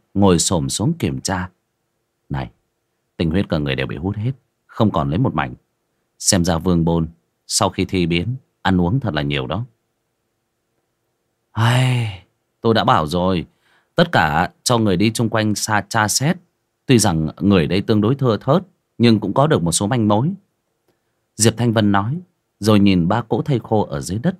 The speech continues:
"Hiện giờ cũng chỉ cầu mong là sớm tìm ra một chút,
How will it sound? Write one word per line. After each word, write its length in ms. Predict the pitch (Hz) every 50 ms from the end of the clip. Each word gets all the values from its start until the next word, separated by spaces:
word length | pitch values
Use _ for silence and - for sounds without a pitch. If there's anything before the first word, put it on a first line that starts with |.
| _ _ _ _ _ _ _ _ _ _ _ _ _ _ _
"Hiện 240 | - 117 90 65 80
giờ 260 | 80 85 82 80 76 - _ _ _ _ _ _ _ _ _ -
cũng 140 | - 143 175
chỉ 160 | - 113 -
cầu 200 | - 95 87 82
mong 280 | 85 98 110 110 104 98
là 100 | 87 82
sớm 380 | - - 104 107 127 165 180 175 _ _ _ _
tìm 200 | - 107 95 87
ra 140 | 90 113 110
một 200 | 101 85 82 -
chút, 180 | - 156 175